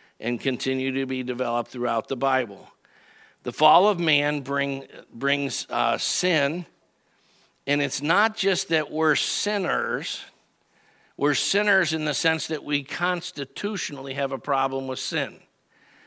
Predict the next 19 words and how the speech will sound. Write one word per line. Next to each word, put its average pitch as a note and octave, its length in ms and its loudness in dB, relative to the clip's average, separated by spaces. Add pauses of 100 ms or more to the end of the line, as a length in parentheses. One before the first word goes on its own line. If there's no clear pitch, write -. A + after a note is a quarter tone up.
(200)
So C#3+ 200 2
there's C#3 260 2
sins, F3+ 760 -2 (1000)
you C#3 140 0
know, C3 400 0 (180)
and C#3 180 0
there's C#3 200 4
sin. C#3 440 -2 (480)
And B2 220 -2
sin D#3+ 640 -2 (360)
is C3+ 200 0
a C3 60 0
power C#3 840 0 (420)
that C#3+ 160 0
resides D3 640 2
in C3 160 -4
every F3+ 360 0
human F3+ 400 -2
being, A2+ 420 -8